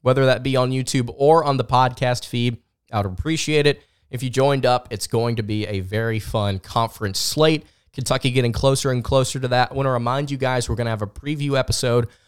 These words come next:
of Kentucky versus Louisville tomorrow. And then on Thursday, we're gonna have a recap episode of how the, uh, the Wildcats fare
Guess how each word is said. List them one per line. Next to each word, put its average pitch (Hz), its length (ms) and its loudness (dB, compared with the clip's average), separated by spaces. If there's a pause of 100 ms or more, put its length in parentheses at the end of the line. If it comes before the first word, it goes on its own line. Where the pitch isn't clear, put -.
(100)
of 127 220 -2
Kentucky 139 500 -2
versus 120 420 -2
Louisville 120 500 0
tomorrow. 107 840 2 (220)
And 123 180 -4
then 123 100 0
on 113 160 -2
Thursday, 120 420 -2
we're 110 120 -2
gonna 107 140 0
have 104 100 -4
a 107 60 -2
recap 107 480 -4
episode 101 480 -4 (420)
of 117 320 -2
how 110 440 -2
the, 104 280 -4
uh, 101 160 -2
the 104 100 -4
Wildcats 113 640 -2
fare 147 320 -4